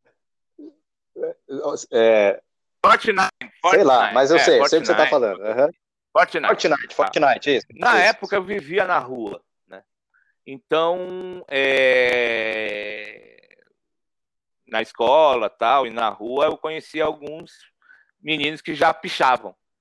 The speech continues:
Speaker 2: E aí eu comecei a, a, a gostar disso. Eu ia lá, ajudava os caras, a gente pichava algumas coisas e tal. E eu gostava de desenhar, entendeu? Sempre desde criança eu gostava de desenhar. Desenhar era uma coisa que não gastava muito dinheiro. Você tinha um lápis, um papel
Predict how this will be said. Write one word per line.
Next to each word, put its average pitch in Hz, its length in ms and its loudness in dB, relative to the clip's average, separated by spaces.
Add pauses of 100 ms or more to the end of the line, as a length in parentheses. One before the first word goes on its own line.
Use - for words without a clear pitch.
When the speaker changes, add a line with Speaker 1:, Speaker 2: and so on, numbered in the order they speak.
(1000)
Speaker 2:
E 156 120 2
aí 165 180 2
eu 190 140 -2
comecei 214 500 -6 (240)
a, 185 480 -4 (420)
a, 123 680 -20 (100)
a 131 60 -18
gostar 233 360 0
disso. 127 400 -12
Eu 101 80 -14
ia 135 220 -2
lá, 139 340 2 (140)
ajudava 131 400 0
os - 80 -20
caras, 123 560 0
a 110 80 -6
gente 110 200 -18
pichava 117 360 -6
algumas 113 340 -10
coisas 127 400 -8
e - 220 -20
tal. 92 140 -12 (520)
E 190 60 -2
eu 226 100 6
gostava 262 400 2
de 180 80 -8
desenhar, 135 600 0
entendeu? 110 340 -8
Sempre 151 320 -10
desde 160 260 -8
criança 165 320 -6
eu 185 60 -8
gostava 185 380 -2
de 180 60 -14
desenhar. 165 680 -2
Desenhar 120 520 -2
era 160 120 0
uma 165 100 0
coisa 160 280 -6
que - 160 -12
não 180 140 -14
gastava 170 440 0
muito 170 180 -14
dinheiro. 165 400 -4
Você - 160 -18
tinha - 180 -12
um 127 100 -6
lápis, 135 340 0
um 160 80 -14
papel 151 460 0